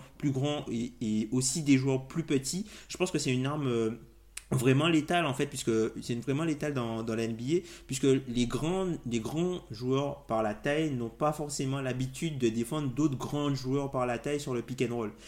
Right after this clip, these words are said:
Et je pense que c'est quelque chose que, que, des variantes que peut amener, euh, le coach cette saison pour surprendre un peu, euh, les équipes qui, euh, n'ont pas des joueurs qui sont capables de bien bouger sur le périmètre. Et aussi, je vois, euh, le, l'association, euh,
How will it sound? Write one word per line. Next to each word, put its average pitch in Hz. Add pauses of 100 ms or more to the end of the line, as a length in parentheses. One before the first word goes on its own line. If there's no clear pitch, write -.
(140)
Et 113
je -
pense 165
que -
c'est -
quelque 123
chose 151
que, 123
que, 113
des 113
variantes 127
que 131
peut 135
amener, 123
euh, 104
le 110
coach 135
cette 131
saison 123 (320)
pour 113
surprendre 147
un 131
peu, 127
euh, 104
les 113
équipes 165
qui, 120
euh, 107
n'ont 110
pas 139
des 127
joueurs 135
qui 135
sont 117
capables 120
de 117
bien 117
bouger 127
sur 123
le 110
périmètre. 113 (320)
Et 147
aussi, 135 (120)
je 113
vois, 131
euh, 110
le, 113
l'association, 123
euh, 104